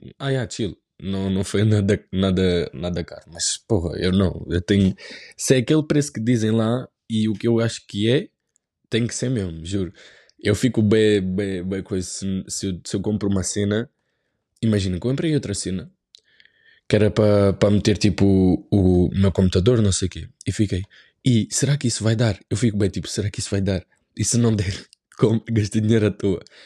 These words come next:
Eu sei que dá para devolver, mas eu fico tipo, "Xi, caraças." Yeah, fico com, fico com bem receio dessas cenas. Depois, outra cena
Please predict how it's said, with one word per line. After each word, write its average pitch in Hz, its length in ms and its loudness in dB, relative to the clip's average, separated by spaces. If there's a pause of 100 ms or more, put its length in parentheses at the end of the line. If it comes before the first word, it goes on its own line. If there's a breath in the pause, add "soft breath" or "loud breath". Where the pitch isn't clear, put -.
Eu 147 100 -2
sei 190 140 -2
que - 100 -12
dá 160 100 0
para 147 160 -4
devolver, 135 600 -2
mas 120 180 -2
eu 127 80 -2
fico 110 160 -10
tipo, 110 180 -12
"Xi, 107 320 -8 (440 soft breath)
caraças." 107 1040 0 (300)
Yeah, 110 240 2
fico - 220 -8
com, 110 260 -6
fico 101 200 -12
com 104 180 -4
bem 101 100 -2
receio 95 260 -6
dessas 87 280 -6
cenas. 80 340 -12 (1200 loud breath)
Depois, 104 580 0 (640 loud breath)
outra 98 240 0
cena 95 400 0